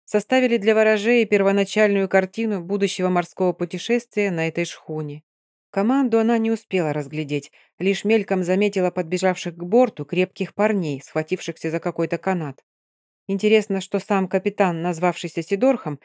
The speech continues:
не производил впечатления богатого лорда, который мог бы позволить себе небольшое, но новое торговое судно и команду. Возможно, он наемник. Судно отошло от причала под дружные командные крики моряков.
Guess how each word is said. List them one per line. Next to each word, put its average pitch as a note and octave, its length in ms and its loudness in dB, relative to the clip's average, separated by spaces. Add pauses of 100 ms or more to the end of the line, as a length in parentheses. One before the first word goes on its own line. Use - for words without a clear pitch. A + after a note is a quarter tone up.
(240)
не A3+ 120 2
производил A#3+ 500 2
впечатления E3+ 640 -2
богатого F3 460 2
лорда, F#3+ 420 2
который E3 400 0
мог F3 160 -2
бы D#3+ 100 -4
позволить F#3 540 0
себе D3+ 260 -6 (260)
небольшое, G3 640 2
но G3+ 140 2
новое G#3+ 340 4
торговое F#3 520 4
судно A3 320 -2
и G#3 160 -2
команду. F3 580 0 (400)
Возможно, F3+ 580 -2
он F#3+ 200 -2
наемник. A3+ 580 0 (760)
Судно C#4 440 0
отошло G#3 360 0
от G#3 100 0
причала G3+ 420 2
под F3 220 0
дружные F3+ 420 2
командные E3 560 0
крики D#3 320 -4
моряков. D#3 580 -6